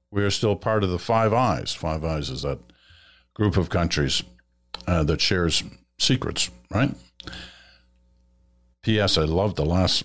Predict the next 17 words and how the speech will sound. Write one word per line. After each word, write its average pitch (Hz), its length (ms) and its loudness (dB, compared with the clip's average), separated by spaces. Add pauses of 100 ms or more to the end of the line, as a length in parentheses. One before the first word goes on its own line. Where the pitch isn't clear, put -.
rant 92 260 2
of 64 80 -6
the 73 80 -2
random 82 420 0
ranter, 80 400 -2
using 85 380 -2
the 78 80 -2
words 85 460 -2 (260)
of 73 200 0
the 76 180 4
Christian - 480 2
Taliban. 82 580 0
Amen 98 440 2
to 80 100 -6
that 98 240 -2
rant. 76 340 -6 (3500)
Uh, 87 360 2